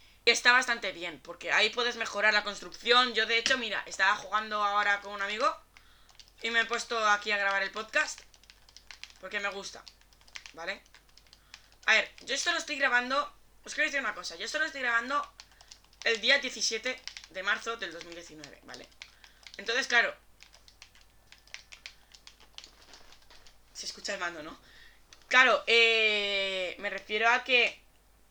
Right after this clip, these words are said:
a ver, ¿cómo decirlo? Pues, a ver, que todavía no tengo el podcast de Apple, supongo que lo tendré,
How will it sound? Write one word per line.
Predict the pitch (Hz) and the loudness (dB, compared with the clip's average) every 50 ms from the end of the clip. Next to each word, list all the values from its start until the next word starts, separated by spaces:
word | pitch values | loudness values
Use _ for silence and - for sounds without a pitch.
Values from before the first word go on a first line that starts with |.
| _ _ _ _ _ | _ _ _ _ _
a | 185 | -10
ver, | 185 180 - | -8 -8 -10
¿cómo | - 175 175 | -14 -14 -14
decirlo? | 165 165 175 175 214 208 202 185 170 - - _ _ _ _ _ _ _ _ | -14 -14 -10 -10 -10 -10 -10 -12 -14 -16 -18 _ _ _ _ _ _ _ _
Pues, | _ 220 214 208 202 196 190 185 - 190 | _ 2 4 6 6 4 2 0 -2 -2
a | 180 | 0
ver, | 202 220 220 - - - - - - _ _ _ _ _ _ _ _ _ | 2 0 0 0 -6 -14 -20 -20 -20 _ _ _ _ _ _ _ _ _
que | 240 240 240 233 226 226 220 214 214 208 208 208 202 196 196 190 190 190 185 185 175 170 170 165 165 165 165 165 165 165 165 165 160 160 156 147 - - - - - - - - - - _ _ _ _ _ _ _ - - _ - _ _ - _ | 2 4 6 6 6 6 6 4 4 4 2 2 2 0 -2 -2 -2 -2 -2 -2 -4 -4 -4 -4 -6 -8 -8 -10 -10 -10 -12 -12 -12 -12 -12 -14 -16 -18 -20 -20 -20 -20 -16 -16 -16 -16 _ _ _ _ _ _ _ -20 -20 _ -20 _ _ -16 _
todavía | - 254 254 240 240 254 247 285 | -4 0 2 2 2 4 2 2
no | 311 311 294 | 2 2 0
tengo | 294 294 302 302 302 262 - | -2 -4 -2 -2 -2 -2 0
el | 233 226 214 | -2 -4 -2
podcast | - 240 226 - 262 247 214 | -4 -6 -2 0 -2 -2 0
de | 208 202 | 2 2
Apple, | 190 190 - 165 147 - - | 2 2 0 -6 -10 -12 -14
supongo | - 190 180 - 180 196 214 | -16 -16 -14 -12 -8 -8 -6
que | 214 262 | -4 -4
lo | 254 226 | -4 -4
tendré, | 190 180 175 180 175 160 | -4 -6 -8 -10 -12 -12